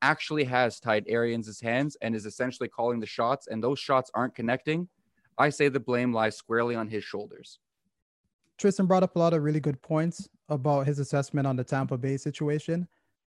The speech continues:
Speaker 2: I also acknowledge that one player isn't enough to place blame on, one coach isn't enough to place the blame on, um, for a team's success or failures.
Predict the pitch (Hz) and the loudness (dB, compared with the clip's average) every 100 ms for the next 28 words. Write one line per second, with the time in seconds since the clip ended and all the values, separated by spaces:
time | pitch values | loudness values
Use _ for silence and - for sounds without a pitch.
0 | _ - 139 139 143 151 139 139 139 139 | _ -2 2 2 2 2 4 2 2 0
1 | 131 135 131 127 - _ _ _ 151 147 | 0 0 0 -2 -8 _ _ _ 0 2
2 | 147 151 147 147 143 139 143 131 131 131 | 2 2 2 2 0 -2 0 0 -2 -4
3 | - 127 123 120 - _ _ _ _ _ | -4 -2 -2 -6 -12 _ _ _ _ _
4 | _ 143 139 127 135 135 135 139 143 139 | _ -2 -2 -2 0 0 0 0 -2 -4
5 | - 139 127 - 139 143 135 135 131 - | -6 -6 -4 -2 -2 -2 -4 -2 -4 -6
6 | 131 139 131 131 120 135 135 135 139 143 | -10 -6 -6 -4 -4 -2 -2 -2 -2 -6
7 | _ _ _ _ _ 143 127 127 - 131 | _ _ _ _ _ -4 -2 -2 0 -2
8 | - 143 131 135 123 - 139 127 - 135 | 0 -2 -2 -4 -8 -2 -2 -2 -4 -4
9 | 123 - 147 156 135 131 131 - | -4 0 2 4 4 0 -2 -6